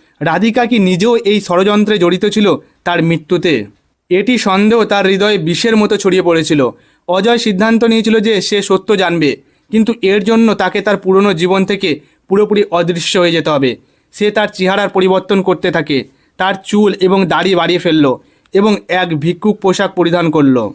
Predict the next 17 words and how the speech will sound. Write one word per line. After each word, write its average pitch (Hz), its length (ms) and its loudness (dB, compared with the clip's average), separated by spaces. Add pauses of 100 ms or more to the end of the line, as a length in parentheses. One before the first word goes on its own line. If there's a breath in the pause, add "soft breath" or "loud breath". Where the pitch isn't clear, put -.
(300)
সিগনালে 202 520 0
ভিক্ষুক 180 360 -2
হয়ে 214 160 2
বসা 180 400 0
তার 185 180 -2
মাস্টার 175 420 -2
প্ল্যান 226 240 0
ছিল, 180 280 0 (400 soft breath)
যেখান 202 340 0
থেকে 220 280 -4
সে 208 160 -2
শহরের 190 340 0
প্রতিটি 214 480 -2
ঘটনা 190 380 0
নজর 175 300 2
রাখতে 170 280 -2
পারবে 147 340 0